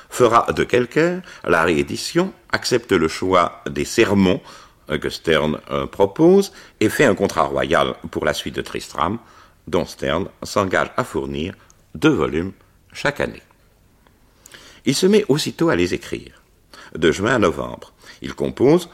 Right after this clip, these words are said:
le troisième et le quatrième livre. Nouveau séjour de mondanité professionnelle à Londres, où il reste cette fois six mois. D'août à novembre suivant, dix-sept cent soixante et un,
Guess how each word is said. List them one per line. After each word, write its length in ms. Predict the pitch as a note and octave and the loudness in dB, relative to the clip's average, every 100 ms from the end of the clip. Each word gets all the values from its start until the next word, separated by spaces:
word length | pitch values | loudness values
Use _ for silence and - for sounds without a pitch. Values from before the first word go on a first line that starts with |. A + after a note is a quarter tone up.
| - | -16
le 120 | - - | -14 -8
troisième 680 | - C#2 C#2 E2 A2 D#3+ D#3+ _ - | -4 -4 -2 0 0 -2 -8 _ -10
et 60 | D2+ | -6
le 80 | |
quatrième 500 | C#2 C#3 - B2+ C2 | -4 -4 -2 -2 -2
livre. 260 | B1+ G#1+ - _ _ _ _ _ _ _ - - - | -6 -14 -16 _ _ _ _ _ _ _ -20 -10 0
Nouveau 360 | G2+ F#2+ F2+ | 2 4 2
séjour 440 | E2 E2+ D#2 E2+ D#2 | 2 -2 0 0 0
de 80 | |
mondanité 500 | D2+ D2+ D2 C#2+ - | 0 0 0 -2 -4
professionnelle 640 | D#2+ D2+ C#2+ - D2+ D#2 F2 | -2 -4 -6 -6 -4 -2 -2
à 60 | |
Londres, 440 | A#2 D#3+ G3 G#3 G3 _ - - | -2 -2 -4 -8 -14 _ -18 -2
où 120 | G#2+ | 0
il 80 | E2+ | 2
reste 280 | G2 - D#2 | 2 -2 -6
cette 200 | D2+ - | -6 -10
fois 340 | - G#2+ - - | -4 -4 -4 -10
six 280 | - - | -8 -4
mois. 240 | D2+ B1 - _ _ _ _ _ _ - - - - | -4 -6 -12 _ _ _ _ _ _ -20 -20 -14 -10
D'août 380 | E2 G#2+ G#2+ - | 2 4 4 0
à 100 | D#2+ | 0
novembre 500 | F2 E2 E2+ E2 E2 | 0 0 0 0 -2
suivant, 420 | - B2+ C3+ F#3 | -4 -4 -2 -2
dix-sept 340 | F#2+ C#2+ D2+ - | -2 -6 -6 -6
cent 120 | D2 | -6
soixante 420 | D#2 D2+ G2 G2+ | -6 -6 -8 -6
et 80 | |
un, 120 | D3+ | -8